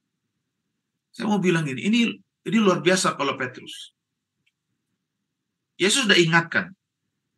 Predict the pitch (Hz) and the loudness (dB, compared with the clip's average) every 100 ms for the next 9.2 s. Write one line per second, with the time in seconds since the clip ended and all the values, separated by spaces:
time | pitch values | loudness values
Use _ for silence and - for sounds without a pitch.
0 | _ _ - 117 156 160 147 - _ _ | _ _ -14 0 4 4 2 -12 _ _
1 | _ 160 - 175 160 151 139 120 98 - | _ -10 -6 -4 -2 -4 -4 -4 -6 -12
2 | _ _ _ _ _ _ _ _ _ _ | _ _ _ _ _ _ _ _ _ _
3 | - 233 269 294 294 277 269 294 233 220 | 6 8 8 8 8 8 6 4 6 6
4 | 202 - - _ _ _ - 220 220 196 | 4 -6 -12 _ _ _ -6 2 4 6
5 | 226 220 226 269 294 285 254 247 - - | 6 6 4 10 10 10 6 2 -2 0
6 | 233 220 - - 165 196 220 196 226 233 | 2 6 6 6 4 4 2 0 0 6
7 | 247 247 226 220 202 214 214 202 175 170 | 8 8 6 4 4 4 4 6 4 4
8 | - - 381 294 240 240 269 277 277 302 | 4 6 6 6 4 4 6 8 8 8
9 | 247 | 6